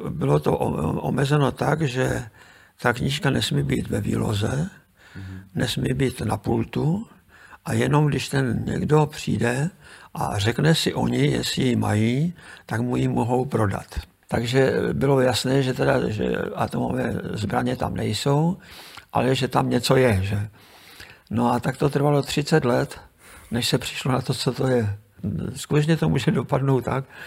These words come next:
Speaker 1: že tady za sto let nebo za padesát let, že tady to lidstvo nebude.
Speaker 2: Hmm.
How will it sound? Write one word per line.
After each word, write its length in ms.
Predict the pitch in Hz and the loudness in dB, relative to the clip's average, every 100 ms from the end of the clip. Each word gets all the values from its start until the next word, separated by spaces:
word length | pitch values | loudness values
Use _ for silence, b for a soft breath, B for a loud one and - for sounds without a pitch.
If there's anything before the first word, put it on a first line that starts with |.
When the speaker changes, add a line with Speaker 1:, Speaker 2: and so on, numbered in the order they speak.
| B B B | B B B
Speaker 1:
že 140 | - 120 | -10 -8
tady 320 | - 120 127 | -4 -2 -2
za 140 | 123 | -4
sto 220 | 113 - 127 | -6 -4 0
let 300 | 123 120 - - _ B B B | 0 -4 -16 -20 _ B B B
nebo 160 | 117 113 | -4 0
za 140 | 110 | 0
padesát 540 | 104 107 117 110 120 120 | 2 2 2 2 0 0
let, 300 | 123 123 - | -2 -4 -6
že 160 | 120 | -8
tady 240 | - 120 120 | -6 -4 -4
to 120 | - | -4
lidstvo 340 | 117 - 123 | -4 -6 -6
nebude. 400 | 120 101 101 95 - _ _ - | -4 -2 -2 -4 -6 _ _ -16
Speaker 2:
Hmm. 360 | 110 110 127 | -12 -12 -14